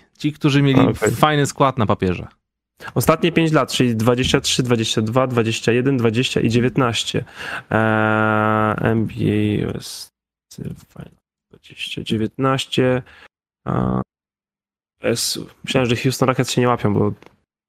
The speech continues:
Speaker 2: za to był dwa tysiące osiemnasty rok, finał
Speaker 1: Mhm.
Speaker 2: Houston
Speaker 1: Już
Speaker 2: Rockets,
Speaker 1: wcześniej
Speaker 2: przy-,
Speaker 1: było.
Speaker 2: okej, bo dziewiętnaście to byli Blazers, to absolutnie nie, absolutnie nie. Ja myślę, my-, ja będę patrzył po prostu na finalistów konferencji.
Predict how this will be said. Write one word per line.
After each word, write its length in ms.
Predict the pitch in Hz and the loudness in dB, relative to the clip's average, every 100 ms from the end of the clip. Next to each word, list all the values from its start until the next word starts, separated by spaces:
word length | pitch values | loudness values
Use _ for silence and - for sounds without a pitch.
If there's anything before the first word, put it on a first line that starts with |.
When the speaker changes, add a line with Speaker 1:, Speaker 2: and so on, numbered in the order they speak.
| _ | _
Speaker 2:
za 120 | 110 | -6
to 100 | 104 | 0
był 80 | 113 | 2
dwa 120 | 113 | 2
tysiące 300 | 120 - 127 | 0 0 0
osiemnasty 580 | 127 - 131 143 - - | 2 2 2 0 -2 -2
rok, 160 | 113 - | -2 0
finał 220 | 127 110 | 2 4
Speaker 1:
Mhm. 180 | 120 - | 2 2
Speaker 2:
Houston 260 | 117 - | 0 2
Speaker 1:
Już 80 | 113 | 0
Speaker 2:
Rockets, 180 | - 113 | 2 0
Speaker 1:
wcześniej 220 | 110 107 | 2 2
Speaker 2:
przy-, 120 | 90 | 2
Speaker 1:
było. 140 | 95 - _ _ _ _ _ _ 127 | -2 -4 _ _ _ _ _ _ -6
Speaker 2:
okej, 280 | - 104 104 - - | 0 -2 -2 -10 -2
bo 60 | |
dziewiętnaście 360 | 120 120 127 120 | 0 2 0 2
to 80 | 120 | 2
byli 120 | 113 | 2
Blazers, 420 | 123 120 107 104 | 2 2 0 -2
to 100 | 110 | -2
absolutnie 440 | 107 - 107 110 107 | -2 -2 -2 0 0
nie, 400 | 107 104 101 107 - _ _ _ _ _ _ _ _ _ _ _ _ _ _ _ - | 2 0 -2 -4 -14 _ _ _ _ _ _ _ _ _ _ _ _ _ _ _ -6
absolutnie 640 | - - 110 110 - 107 | -6 0 0 0 0 0
nie. 640 | 107 104 104 101 104 113 120 - - - - - | 0 0 0 -2 -2 -4 -8 -16 -16 -16 -20 0
Ja 120 | 185 | 2
myślę, 200 | 180 185 | 2 2
my-, 220 | 202 196 | 2 4
ja 140 | 214 160 | 2 2
będę 280 | 170 175 | 2 2
patrzył 260 | 175 170 151 | 2 0 0
po 20 | |
prostu 200 | 147 - | 0 0
na 60 | 131 | 0
finalistów 440 | 135 120 117 113 | 2 0 2 0
konferencji. 640 | 117 110 113 107 - 113 | 0 2 2 0 -4 -8